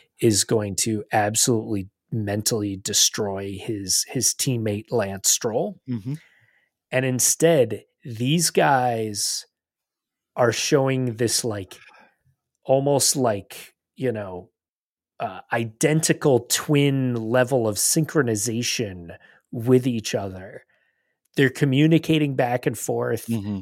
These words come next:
Speaker 1: via the radio. Like, they're telling each other, like, Let him know, you know, I'm, I'm right on his tail, but I'm not, I'm not gonna take him. I will not.
Speaker 2: Yeah.
Speaker 1: I'm just, I'm just staying tight.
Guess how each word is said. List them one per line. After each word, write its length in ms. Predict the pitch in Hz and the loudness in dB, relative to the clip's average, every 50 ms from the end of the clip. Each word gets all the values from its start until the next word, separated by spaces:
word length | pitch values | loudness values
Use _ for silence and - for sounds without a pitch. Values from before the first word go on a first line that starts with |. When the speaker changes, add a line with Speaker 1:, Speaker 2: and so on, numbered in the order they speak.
| 92 - | -8 -8
Speaker 1:
via 440 | 120 110 107 127 120 123 123 123 120 | -10 -6 -4 -4 -2 0 0 0 0
the 120 | 107 110 98 | 0 -4 -6
radio. 540 | 92 101 104 113 117 117 120 120 120 113 | -6 -6 -4 -4 -2 0 0 0 2 2
Like, 260 | 113 110 104 95 - - | 0 -2 -4 -4 -4 -6
they're 80 | 123 | -6
telling 400 | 104 - - - 139 139 139 139 | -6 -4 -2 0 0 0 0 -2
each 160 | 135 123 - | -4 -6 -4
other, 300 | 131 120 117 120 117 110 | -4 -4 -4 -4 -4 -6
like, 320 | 104 101 98 98 95 - _ _ _ _ _ - - - - - _ _ _ _ - | -8 -10 -14 -16 -18 -20 _ _ _ _ _ -20 -20 -20 -20 -20 _ _ _ _ 2
Let 120 | 165 196 220 | 4 4 6
him 120 | 233 214 | 6 6
know, 420 | 202 220 226 220 220 220 220 214 202 | 6 6 6 6 8 8 8 6 6
you 200 | 175 175 185 196 | 2 0 -2 0
know, 220 | 190 180 175 165 156 | 2 2 2 4 4
I'm, 260 | 160 165 165 170 156 - - | 2 2 0 -2 -6 -6 -4
I'm 200 | 143 156 156 143 | -2 0 2 2
right 200 | 156 170 190 185 | 4 4 4 4
on 140 | 175 170 165 | 2 2 0
his 140 | 151 139 | 0 -2
tail, 260 | - - 170 175 151 123 | -2 0 0 0 0 0
but 160 | - 175 113 | 0 0 0
I'm 220 | 113 127 127 123 | 0 0 -2 -2
not, 320 | 120 135 143 143 143 - _ _ _ _ - | 0 0 0 0 -2 -4 _ _ _ _ -4
I'm 140 | - 127 117 | -4 -2 0
not 280 | 113 127 147 147 - | 2 2 2 0 -2
gonna 180 | - 139 117 113 | -6 -6 -6 -6
take 280 | - - 117 113 - - | -4 -4 -4 -4 -4 -8
him. 100 | - - _ _ _ - | -16 -20 _ _ _ -6
I 100 | - 113 | -4 -4
will 260 | 107 113 131 139 135 | 0 2 2 2 4
not. 240 | 127 131 127 110 135 | 2 2 0 0 0
Speaker 2:
Yeah. 160 | 160 170 175 | 2 2 2
Speaker 1:
I'm 60 | 175 | 4
just, 280 | 156 127 110 - - - - - - - _ _ - | 2 2 0 -2 -6 -14 -20 -20 -20 -20 _ _ -10
I'm 120 | 120 120 | -8 -6
just 180 | 117 127 117 - | -2 0 0 0
staying 360 | - - 156 147 147 147 139 | 2 2 2 2 2 0 0
tight. 280 | - 139 127 107 - | -2 -4 -6 -8 -10